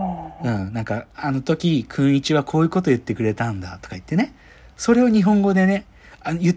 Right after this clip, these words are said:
Speaker 2: くんいちが言ってくれたあの言葉をちゃんと言いたいから日本語でっつって、そこを一生懸命練習して、
Speaker 1: あー。
Speaker 2: お客さんの前で、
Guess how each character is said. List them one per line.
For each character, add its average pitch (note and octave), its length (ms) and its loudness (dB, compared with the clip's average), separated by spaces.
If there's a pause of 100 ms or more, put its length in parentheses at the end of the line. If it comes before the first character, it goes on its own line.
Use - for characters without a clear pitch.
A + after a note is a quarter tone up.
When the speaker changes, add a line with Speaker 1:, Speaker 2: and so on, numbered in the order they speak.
Speaker 2:
く G#3+ 340 0
ん G#3 80 6
い G3+ 60 4
ち G#3 120 -2
が G#3 100 4
言 F#3 100 6
っ - 20 -8
て - 220 -4
く G#3 100 0
れ G3+ 100 4
た G3+ 260 2 (520)
あ G3 100 2
の A3+ 120 4
言 A#3+ 280 2
葉 G#3+ 120 6
を B2 240 0
ち - 180 -8
ゃ C#3+ 60 -2
ん C#3 60 -4
と D3+ 80 -2
言 D3+ 80 2
い - 20 -4
た D3 160 -2
い A#2+ 60 -4
か - 120 -10
ら F2+ 60 -8
日 G2+ 120 -6
本 C3 200 -2
語 A#2+ 120 2
で A#2+ 100 0
っ G#2+ 40 -6
つ - 120 -14
っ - 40 -18
て、 G2 240 -6 (380)
そ - 180 0
こ A3+ 100 6
を A3 40 10
一 F3+ 100 2
生 - 200 4
懸 B3 200 4
命 E3 180 2
練 A2+ 160 -4
習 G#2+ 160 -4
し - 120 -8
て、 F#3 320 0
Speaker 1:
あ - 400 -20
ー。 - 20 -18
Speaker 2:
お - 20 -14
客 C#3 200 -4
さ D3 100 -2
ん C3+ 40 -2
の A#2+ 60 -4
前 A2 200 -4
で、 F3 260 0